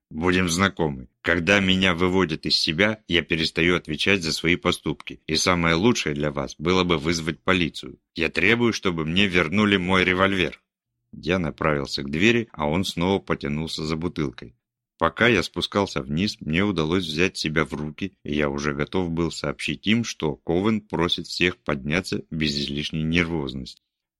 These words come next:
Пат Лоуэлл работала всё за тем же столом. За Хильдебрандом и Жорданом я зашёл в мастерскую. Я даже нашёлся, что ответить. Пат Лоуэлл,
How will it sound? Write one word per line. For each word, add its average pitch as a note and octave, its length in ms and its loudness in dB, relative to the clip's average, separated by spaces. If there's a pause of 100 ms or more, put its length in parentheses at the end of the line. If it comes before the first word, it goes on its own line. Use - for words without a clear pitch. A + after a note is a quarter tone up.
Пат B2 260 0
Лоуэлл D#2+ 540 2
работала F2 720 -2 (100)
всё - 220 -6
за C2+ 120 -4
тем D2+ 240 -4
же D#2 80 -2
столом. C#2+ 500 -4 (220)
За D#2 260 2
Хильдебрандом F2+ 1000 0 (160)
и D#2 340 0
Жорданом D#2+ 640 0
я E2+ 200 2
зашёл E2 320 -2
в E2+ 80 -6
мастерскую. D#2 720 -6 (480)
Я D#2 160 -2
даже D#2 220 0
нашёлся, F2 520 -2
что D#2 260 -4
ответить. C#2+ 520 -8 (180)
Пат D#2+ 260 2
Лоуэлл, E2+ 500 2